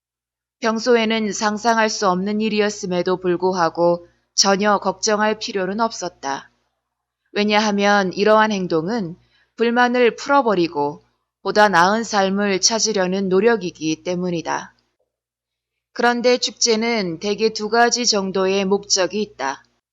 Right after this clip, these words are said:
신에 대한 감사와 공동체의 단합,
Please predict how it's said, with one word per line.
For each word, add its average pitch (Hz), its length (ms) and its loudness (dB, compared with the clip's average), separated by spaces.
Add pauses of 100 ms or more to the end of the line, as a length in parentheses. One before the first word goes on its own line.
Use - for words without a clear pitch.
(920)
신에 285 320 0
대한 247 480 0
감사와 190 1000 0
공동체의 208 800 -4
단합, 180 480 -8